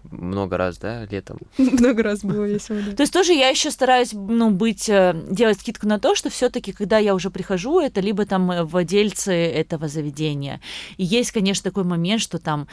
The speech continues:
Speaker 3: а, кто-то может с меня денег не взять, кто-то меня там ведет в кабинет, там, о, спешл коктейли, да,
Speaker 1: Опа.
Speaker 3: презентует, там, ну, как бы, это, это уже немножко другая история, но мне нравится то, что, м,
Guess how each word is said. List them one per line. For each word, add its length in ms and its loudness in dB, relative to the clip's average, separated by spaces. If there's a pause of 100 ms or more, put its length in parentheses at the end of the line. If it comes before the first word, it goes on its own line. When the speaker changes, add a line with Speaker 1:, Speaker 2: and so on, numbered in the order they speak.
(320)
Speaker 3:
а, 560 0
кто-то 340 0
может 300 2
с 80 -8
меня 180 0
денег 440 -2
не 120 -4
взять, 360 -4
кто-то 300 -4
меня 200 2
там 180 0
ведет 300 0
в 140 -14
кабинет, 600 -2
там, 320 0
о, 340 0
спешл 380 -4
коктейли, 580 -4
да, 260 -2
Speaker 1:
Опа. 140 -4
Speaker 3:
презентует, 640 -6
там, 200 -4
ну, 120 -8
как 160 -8
бы, 120 -10 (140)
это, 280 -8
это 260 0
уже 160 -2
немножко 640 0 (580)
другая 360 4
история, 640 2
но 560 2 (560)
мне 200 2
нравится 840 0
то, 160 0
что, 480 2 (640)
м, 580 -8